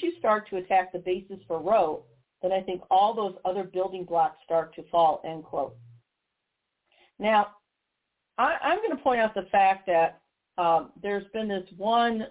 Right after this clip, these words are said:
um, uh, this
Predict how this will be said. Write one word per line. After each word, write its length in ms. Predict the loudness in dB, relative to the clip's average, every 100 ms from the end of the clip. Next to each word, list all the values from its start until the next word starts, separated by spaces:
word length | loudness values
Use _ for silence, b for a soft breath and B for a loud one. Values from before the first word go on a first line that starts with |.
| 2
um, 480 | 4 6 4 0 -12 _ _ -20 _ _ _ _ _ _ _ -8
uh, 280 | -6 -6 -8 _ _ _ _ _ _ _ _ _ _ _ _ _ _ _ _ -8
this 160 | -8